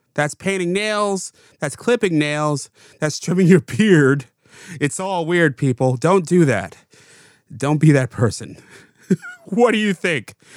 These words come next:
Tell me in the comments at james brown T V dot substack dot com or email me at james brown T V at gmail dot com. You could also leave me a message at five eight five, four eight four, zero three three nine.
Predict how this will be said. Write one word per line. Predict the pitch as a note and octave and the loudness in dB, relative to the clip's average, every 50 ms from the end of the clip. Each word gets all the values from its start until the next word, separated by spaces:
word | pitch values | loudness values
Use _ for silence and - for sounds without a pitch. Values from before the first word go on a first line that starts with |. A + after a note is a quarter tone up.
| - - - - | -20 -20 -20 -10
Tell | - - F3+ | -4 -2 0
me | F#3+ G3 | 2 2
in | F#3 | 0
the | F#3 | 0
comments | D#3+ F3+ E3+ E3+ E3 - | 0 -2 -2 -2 -2 -4
at | E3 C3+ | -6 -4
james | A#2 C#3 C#3+ C#3+ B2+ | -2 -2 -2 -2 -2
brown | C3 D3+ D3 C#3+ | 0 0 0 0
T | B2+ - D3 C#3 B2+ | -2 -2 -2 -2 -2
V | C3 C3 | -2 -2
dot | B2 A#2+ A#2 - | -2 -2 -4 -4
substack | - C3 A2+ - - A2+ G#2 | -6 -8 -6 -6 -6 -6 -6
dot | - A2 G#2 G2 | -4 -6 -6 -6
com | - - A#2 A2+ A2+ G#2+ G#2+ - - | -6 -4 -4 -2 -2 -2 -2 -4 -4
or | A#2+ C3 - | -6 -6 -4
email | - D3 D#3+ E3+ E3+ D#3+ D3+ | -4 -2 0 0 0 0 0
me | D3 C#3+ C#3 C3+ | 0 0 -2 -2
at | B2 G2 | -4 -4
james | - C3 B2+ C3 A#2 - | -4 -2 -2 -2 -2 -2
brown | C3 B2+ B2+ A#2+ | -4 -4 -4 -4
T | A2+ - B2 A#2+ | -4 -4 -4 -2
V | A#2 B2 A#2+ B2 | -2 -2 -2 -2
at | B2 G#2+ | -4 -4
gmail | G#2 - C3 D#3 F#3 G3 F3+ C#3+ A#2+ G#2+ G#2 F2 | -8 -8 -6 -4 -2 0 0 0 0 -2 -4 -6
dot | - - - - | -8 -10 -12 -12
com. | - - F#2+ F#2 F#2 F#2 G2+ A2+ _ _ _ _ _ _ _ _ _ _ _ | -12 -12 -12 -12 -12 -14 -16 -20 _ _ _ _ _ _ _ _ _ _ _
You | - C3 | -6 -4
could | C#3 D3+ D#3 | -2 0 0
also | D#3 D#3 C#3+ - - D3 C#3 C#3 C#3 B2+ A#2 - - _ _ _ _ D3+ | 0 0 -2 -2 -2 0 0 0 -2 -4 -8 -12 -16 _ _ _ _ -2
leave | D3 D3 D3 C3+ | 0 0 2 2
me | C#3+ C#3+ C#3 | 2 2 2
a | C3+ | 2
message | B2+ C3 B2+ A#2+ - A#2+ G#2 A#2 | 2 0 -2 -4 -6 -6 -6 -6
at | A2 - | -6 -4
five | - B2 A#2+ A#2 | -2 -4 -2 -2
eight | A#2+ A2+ G2 | -2 -4 -4
five, | - A#2 A2+ A2+ A2+ A2+ A2+ - _ | -4 -2 -2 0 -2 -2 -6 -10 _
four | _ - - A2 A2 A2 | _ -10 -6 -4 -4 -4
eight | A2 G#2+ | -4 -6
four, | - - A2+ A2 A2 A2 A2 - _ _ _ _ _ - | -6 -2 0 0 0 0 -2 -6 _ _ _ _ _ -10
zero | A#2+ A2 G2 B2 C#3 D3 C#3 C3 | -8 -6 -2 0 0 0 0 0
three | - - B2 B2 B2 B2 A#2 - _ | 0 0 0 0 0 -2 -4 -6 _
three | _ - A#2 A2+ A2+ A2+ | _ -8 -6 -4 -2 0
nine. | G#2+ G#2+ A2 G#2+ G2+ G2 F#2 - - F2+ | 0 0 -2 -2 -2 -4 -8 -10 -16 -20